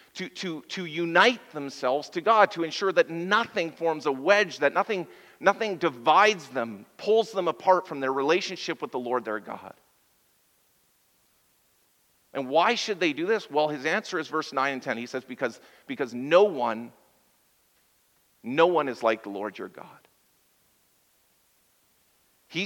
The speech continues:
he, he's the one who's, who's fought for you. He's the one who's driven out the nations. He's the one who's delivered you and redeemed you. "One of you shall chase a thousand before the Lord your God. He fights for you as he has promised. No one loves you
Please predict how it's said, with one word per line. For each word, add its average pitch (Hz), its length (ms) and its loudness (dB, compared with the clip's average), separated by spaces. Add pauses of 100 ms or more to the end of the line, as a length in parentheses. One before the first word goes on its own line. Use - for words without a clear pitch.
he, 196 340 -4
he's 190 240 -4
the 185 120 0
one 180 260 4
who's, 156 340 -6 (220)
who's 156 200 -4
fought 185 500 4
for 131 160 -2
you. 101 200 -14 (560)
He's 226 260 -2
the 214 80 2
one 196 160 4
who's 175 180 -2
driven 190 320 4
out 185 160 6
the 175 100 0
nations. 170 420 0
He's 175 160 -8
the 180 80 -4
one 170 160 0
who's 160 160 -6
delivered 170 500 4
you 139 140 -4
and 131 100 -6
redeemed 170 480 -6
you. 123 200 -10 (280)
"One 202 320 6
of 175 140 4
you 147 400 -4
shall 170 200 -4
chase 190 300 2
a 180 60 -2
thousand 185 500 8
before 165 300 0
the 156 60 -4
Lord 156 300 6
your 151 100 -2
God. 151 280 6
He 214 240 -6
fights 220 460 2
for 226 280 4
you 170 180 4
as 165 120 8
he 190 100 -4
has 185 120 -2
promised. 196 460 2
No 233 400 4
one 151 260 2
loves 120 360 -4
you 95 200 -16